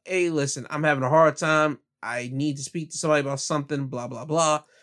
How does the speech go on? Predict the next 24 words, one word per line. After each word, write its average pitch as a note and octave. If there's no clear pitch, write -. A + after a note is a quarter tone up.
Somebody C#3+
can B2+
probably C3+
point D3
you B2+
in B2
the B2
right A#2+
direction, F3
or D#3+
they C#3
might C3+
wanna B2
talk C3
to C3+
you D#3
and B2
you B2
guys B2+
can -
just -
talk E3
about D3+
something. D3+